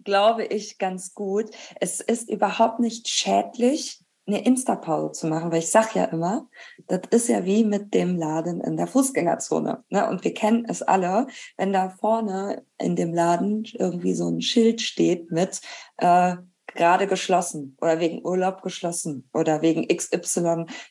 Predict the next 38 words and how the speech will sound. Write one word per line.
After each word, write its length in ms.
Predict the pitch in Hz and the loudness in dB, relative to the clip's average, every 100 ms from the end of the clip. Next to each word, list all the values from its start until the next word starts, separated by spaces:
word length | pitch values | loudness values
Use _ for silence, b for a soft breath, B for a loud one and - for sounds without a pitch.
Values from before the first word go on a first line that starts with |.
| - | -8
geschlossen. 360 | - 185 180 | 0 2 2
Es 140 | 185 - | -4 -2
ist 240 | 214 - | -2 -2
nicht 140 | 214 - | -4 -2
schlimm, 320 | 208 196 160 | 0 0 -2
man 200 | 160 156 | -6 -2
weiß 220 | 160 165 | -2 -2
dann 140 | - 160 | -4 -6
Bescheid 500 | 156 - 180 185 185 | -4 -2 0 0 0
und 180 | 180 160 | -4 -2
dann 220 | 160 160 B B | -4 -4 B B
kommen 260 | - 180 180 | -2 2 4
die 80 | 175 | 2
Leute 600 | 156 156 - 156 151 - _ _ _ _ _ | 2 0 0 0 -2 -8 _ _ _ _ _
später 520 | - - 165 165 180 170 | -8 2 2 4 0 0
wieder. 440 | 180 151 - - | 0 2 0 -4
Also 440 | - 160 156 156 156 B B | 2 2 4 2 0 B B
ich 180 | - - | -8 -2
mache 200 | 180 180 | -2 0
ja 80 | - | 2
auch 180 | 180 180 | 2 2
regelmäßig 640 | 208 202 185 190 190 180 | 0 0 -2 -6 -8 -12
Pausen. 760 | - 165 180 202 180 220 - - _ | -4 2 2 2 -2 -2 -4 -10 _
Und 180 | - 160 | -14 -12
zum 100 | 160 | -8
Beispiel, 160 | 165 165 | -6 -4
wenn 60 | 160 | -4
ich 80 | |
dann 140 | 160 151 | -4 -4
im 120 | - | -2
Urlaub 280 | 170 165 165 | 2 2 2
bin, 120 | 165 | -2
hab 60 | 151 | 0
ich 60 | |
ja 60 | 160 | 0
grad 180 | 160 160 | 0 0
schon 140 | 165 | 0
erzählt. 440 | 160 - 170 175 | -2 0 0 0